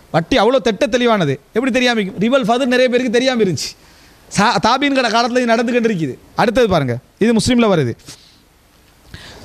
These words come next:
தல்ஹா ரதியுல்லாஹு அன்ஹு, தல்ஹா இப்னு உபைதுல்லா, சொர்க்கத்துக்கு நன்மாராயம் கூறப்பட்ட சஹாபி இருக்கிறாரு. உமர் ரதியுல்லாஹு பக்கத்துல உட்கார்ந்துட்டு இருக்கிறாங்க. சஹீல் புகாரில ரெண்டாயிரத்தி நூத்தி முப்பத்தி நாலா இலக்கம். இதான் அந்த கேட்கக்கூடிய சகோதரர்கள், ஒரு மசாலாவுடைய பின்னணி தெரியாம என்ன செய்யப்படாது,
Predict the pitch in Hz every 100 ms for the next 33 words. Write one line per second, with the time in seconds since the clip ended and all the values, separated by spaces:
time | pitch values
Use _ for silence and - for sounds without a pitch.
0 | - - 214 262 262 254 233 226 208 190
1 | 165 226 240 247 247 240 247 214 220 240
2 | 208 156 120 - _ - 202 226 254 208
3 | 240 254 226 226 240 240 233 196 233 226
4 | 233 240 214 202 220 220 208 190 156 117
5 | - - _ - 196 254 254 240 240 226
6 | 190 220 214 190 220 208 208 180 143 190
7 | 220 226 196 220 233 233 220 226 233 208
8 | 214 226 208 185 196 214 208 180 147 -
9 | - - - 160 208 196 185 220 226 208
10 | 220 208 185 175 208 202 208 196 170 165
11 | 233 226 226 214 190 196 214 233 214 -
12 | 180 214 190 175 202 185 180 190 185 170